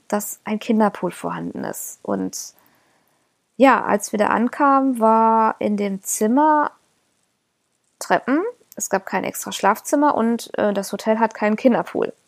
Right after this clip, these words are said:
Hm. Aber, ähm, das Hotel ist sehr, sehr klein. Es ist ein familiengeführtes Hotel und die, ähm,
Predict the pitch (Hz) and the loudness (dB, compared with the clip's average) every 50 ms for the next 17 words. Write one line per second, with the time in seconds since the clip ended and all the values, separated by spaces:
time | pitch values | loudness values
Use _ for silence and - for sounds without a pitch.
0 | _ _ _ _ _ _ _ _ _ _ _ - 214 190 151 - _ _ _ _ | _ _ _ _ _ _ _ _ _ _ _ -6 -4 -4 -4 -6 _ _ _ _
1 | _ _ _ _ _ _ _ _ _ _ - - - - - - - - - _ | _ _ _ _ _ _ _ _ _ _ -20 -20 -20 -20 -20 -20 -20 -20 -20 _
2 | _ _ _ _ _ _ _ _ _ _ - - 208 220 240 254 262 247 262 254 | _ _ _ _ _ _ _ _ _ _ -6 -2 0 2 4 4 6 6 6 6
3 | 254 262 247 - - 233 233 233 233 233 226 220 226 226 220 - 233 220 - - | 6 6 4 2 0 0 0 0 0 0 0 0 0 -2 -2 -4 -8 -8 -8 -6
4 | - 247 262 277 285 285 - 240 233 - - - - 214 214 196 196 196 190 - | -2 0 2 2 0 0 -2 -6 -8 -10 -10 -4 -2 -2 0 0 -2 -4 -4 -8
5 | - 214 208 202 202 202 208 220 240 262 277 247 220 - 220 - - - - 208 | -8 -8 -6 -6 -6 -8 -8 -8 -8 -8 -8 -10 -10 -10 -10 -10 -8 -8 -6 -8
6 | 208 - - 208 214 233 269 302 294 277 254 - - - 233 220 214 - - - | -8 -6 -4 -2 0 2 4 4 4 2 0 -2 -4 -6 -6 -6 -6 -10 -8 -10
7 | 202 - - - 202 196 208 233 254 - 226 214 - 214 208 202 202 196 - - | -10 -10 -8 -6 -4 -2 -2 -2 -2 -2 -4 -4 -4 -4 -4 -4 -2 -2 -2 -2
8 | - 196 196 196 196 196 196 | -4 -4 -4 -4 -6 -6 -8